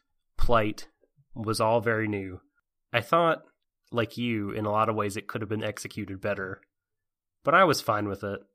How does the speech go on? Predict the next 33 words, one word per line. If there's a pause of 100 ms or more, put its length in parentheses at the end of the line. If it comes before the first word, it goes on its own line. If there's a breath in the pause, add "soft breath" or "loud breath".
(500)
Just
the
facts (200)
of
it. (460)
Uh,
I'm
looking
for,
I
am,
like
you,
looking
forward
to
seeing
what (560)
fallout
this
has (760)
in
the
present
day
world
of
Franks. (680)
So (720)
I'm
gonna
give
this